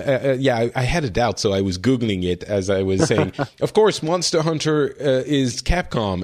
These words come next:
Speaker 1: and Dragon Ball is Bandai Namco. I crossed my signals there. Um, and so they had a beta. I, of course, tried it because I'm a big Dragon Ball fan. That's basically my generation's Naruto, or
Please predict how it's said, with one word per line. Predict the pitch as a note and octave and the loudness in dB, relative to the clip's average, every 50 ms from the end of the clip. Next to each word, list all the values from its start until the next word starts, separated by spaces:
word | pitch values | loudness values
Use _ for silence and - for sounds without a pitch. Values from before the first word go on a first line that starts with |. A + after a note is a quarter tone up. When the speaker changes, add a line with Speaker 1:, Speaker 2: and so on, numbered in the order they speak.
| - | -4
Speaker 1:
and | - B2 A#2 A2+ A2+ A2 G#2+ A2 - - - - | -4 -2 0 0 0 -2 -2 -6 -8 -14 -10 -4
Dragon | - C#3+ E3 E3 F#3 F3 E3 D#3 | -2 -2 0 0 0 -2 0 0
Ball | D3 F#3 G#3 G3 D#3+ B2+ G#2+ G2 F#2+ - | 2 4 4 4 4 4 2 0 -2 0
is | C3 C3 B2+ B2 A2+ G#2 F#2 - - F2+ | 2 2 4 2 2 0 -4 -8 -8 -4
Bandai | - A2+ A2+ A2 G#2+ G#2 G2+ G2 | -2 -2 0 0 0 0 0 0
Namco. | G2 G2+ G2 F#2+ F2+ F#2+ F2+ F2 | 0 0 -2 -2 -2 0 0 0
I | F2 F2 | 0 -2
crossed | - - - G#2+ A2 A2 - - | -4 -2 -2 0 0 -2 -4 -6
my | G2 F#2+ F#2 F2 F2 E2 - | -4 -2 -2 -2 -4 -4 -8
signals | - - A#2+ A2+ A2+ G2+ E2+ D#2+ D2+ - | -6 -4 -4 -4 -2 -2 -4 -4 -6 -6
there. | - D2+ C#2+ D2+ - - - - - - - - - | -6 -6 -6 -6 -8 -12 -14 -16 -16 -16 -6 -2 2
Um, | B2 B2 B2 B2+ B2 - - - _ _ _ _ | 4 4 4 2 0 -6 -10 -18 _ _ _ _
and | - D#3 D3 | -2 -2 0
so | - F#3+ E3+ D#3 | 0 0 0 2
they | C#3+ D#3 D#3+ | 2 0 0
had | E3 F3 F3 | 0 0 0
a | D3 | 2
beta. | A#2+ B2 B2 B2 B2+ B2 G#2+ | 2 2 2 4 4 2 2
I, | A#2 A#2 A2 | 2 0 0
of | G#2 - | 0 0
course, | - A2+ G#2+ G2+ | 0 0 0 0
tried | - - G#2 G#2 G#2 G2+ | 0 0 2 2 2 0
it | G#2 F#2+ | -2 -2
because | - F#2+ G2 F#2 | -4 -4 -2 0
I'm | F#2 F2+ F2 E2+ | 0 0 -2 -2
a | D#2+ | -6
big | C#2+ C#2+ F2 G2 G2+ G2 F#2+ F2+ - - - - _ _ _ _ _ _ - - G#2 | -4 -2 0 0 0 0 -2 -8 -12 -14 -20 -20 _ _ _ _ _ _ -16 -14 -2
Dragon | G2 A#2 A2 A2 A2+ G#2+ G#2+ | 0 2 2 2 2 0 2
Ball | A2 A2+ A2 G2+ | 2 2 2 0
fan. | - - A2 A2 A2 A2 A2 | 0 0 0 2 0 0 0
That's | G#2 G2+ F#2+ - | 0 0 -2 -2
basically | - - G2+ F#2 - F#2 - - G#2 G2 | -2 -2 -2 -2 -4 -4 -4 -2 -2 0
my | F#2+ G2 G2 G2 G2 G2 | 0 0 0 0 0 -2
generation's | F2 G2+ G2 G2 G2 F#2+ F#2+ F#2+ F2+ - A2 F#2+ F#2 F#2 F2+ F2 - - - - - _ _ _ - | 0 0 0 0 2 2 2 0 0 0 0 -2 0 -2 -2 -4 -4 -6 -10 -16 -20 _ _ _ -6
Naruto, | G2 G2 G#2 G#2 G#2 G#2 G2+ - - A2+ A2 G#2+ A2 A2 A2 G#2 | -2 0 0 2 0 0 -2 0 2 2 4 4 2 0 -2 -4
or | - - G#2+ G2 F#2+ F#2+ F#2 F#2 - | -6 -4 -2 0 2 2 0 0 -4